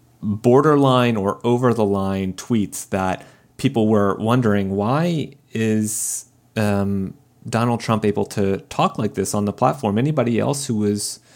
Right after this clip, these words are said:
sharing these kinds of messages would be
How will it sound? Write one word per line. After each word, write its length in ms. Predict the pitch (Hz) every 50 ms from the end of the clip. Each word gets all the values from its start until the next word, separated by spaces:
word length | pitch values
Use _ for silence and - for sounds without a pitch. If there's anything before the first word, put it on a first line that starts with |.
| - - - _ _
sharing 440 | - - - 123 127 143 143 127 110
these 240 | 107 104 104 101
kinds 220 | - - 110 104 -
of 100 | 98 92
messages 600 | 98 107 127 135 - 127 - 104 98 95 104 104
would 240 | 92 107 101 95 -
be 340 | 104 98 98 98 95 -